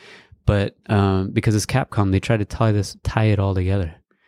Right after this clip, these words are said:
You know, in the credit screen, it says Hagar was a former Street Fighter champion.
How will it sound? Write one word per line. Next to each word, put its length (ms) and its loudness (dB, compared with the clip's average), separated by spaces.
You 80 2
know, 80 8
in 60 4
the 60 6
credit 340 2
screen, 300 2
it 80 0
says 340 0
Hagar 680 2
was 180 2
a 80 0
former 360 2
Street 360 0
Fighter 280 2
champion. 520 -2